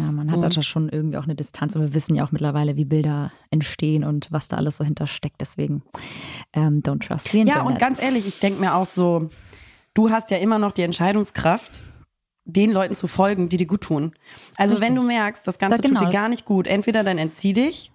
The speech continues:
Speaker 2: weniger Zeit da drauf, oder folg den Kanälen, die dir gut tun, die dich bereichern, die dich inspirieren. Ich folg so viel coolen Fotografen, äh, Magazinen, ähm, Kreativseiten, wo ich sage, ey, das macht so Spaß,
Speaker 1: Ja.
Speaker 2: das zu konsumieren. Also man kann sich das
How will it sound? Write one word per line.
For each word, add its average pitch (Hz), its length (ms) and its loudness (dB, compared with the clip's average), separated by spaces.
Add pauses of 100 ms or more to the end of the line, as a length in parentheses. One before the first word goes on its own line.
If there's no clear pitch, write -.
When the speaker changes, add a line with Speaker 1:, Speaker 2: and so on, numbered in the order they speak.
(100)
Speaker 2:
weniger 170 420 2
Zeit 190 240 0
da 220 60 0
drauf, 240 400 0
oder 240 400 4 (360)
folg 214 320 2
den 220 160 4
Kanälen, 175 440 2
die 185 80 0
dir 202 80 2
gut 269 220 0
tun, 156 340 -2 (240)
die 180 60 -4
dich 185 140 0
bereichern, 180 580 2
die 160 80 -2
dich 147 160 -8
inspirieren. 165 640 0 (220)
Ich - 80 -16
folg 180 160 2
so 202 120 2
viel 196 400 0 (100)
coolen 208 240 2
Fotografen, 175 1000 2
äh, 160 220 0
Magazinen, 170 840 2 (540)
ähm, 165 360 2
Kreativseiten, 175 880 0
wo 170 100 2
ich 170 120 0
sage, 175 340 2
ey, 180 60 2
das 175 180 -2
macht 190 220 0
so 220 120 4
Spaß, 220 840 0
Speaker 1:
Ja. 175 340 2
Speaker 2:
das - 220 -2
zu 196 80 -2
konsumieren. 190 580 2
Also 180 180 0
man 180 140 0
kann 202 220 2
sich 196 80 -2
das - 180 -4